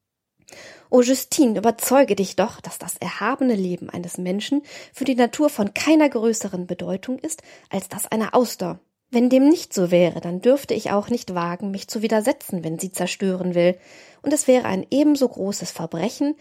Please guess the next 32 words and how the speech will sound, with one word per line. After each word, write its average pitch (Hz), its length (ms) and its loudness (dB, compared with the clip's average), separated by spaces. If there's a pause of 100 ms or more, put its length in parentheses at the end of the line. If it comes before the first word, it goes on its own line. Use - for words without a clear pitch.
(240)
wenn 214 100 2
ich 208 120 -4
den 196 120 -2
Stein 185 380 -4
abwenden 202 560 0
wollte, 190 340 -2
der 180 160 -4
meinen 175 300 -4
Nachbarn 220 400 -6
zerschmettern 226 560 -2
soll, 214 220 4 (360)
wie 285 140 0
wenn 285 140 6
ich - 180 -4
ihm 226 180 -2
den 185 180 -4
Dolch 254 360 4
in 226 120 0
die 247 100 0
Brust - 340 -2
stieße. 180 520 -8 (1000)
In 277 140 2
beiden 349 320 2
Fällen 220 420 0
würde 190 200 -2
ich - 160 -6
ja 185 60 -6
dem 185 220 -4
Walten 202 380 2
der 220 100 0
Natur 214 440 0
entgegentreten. 180 1040 -4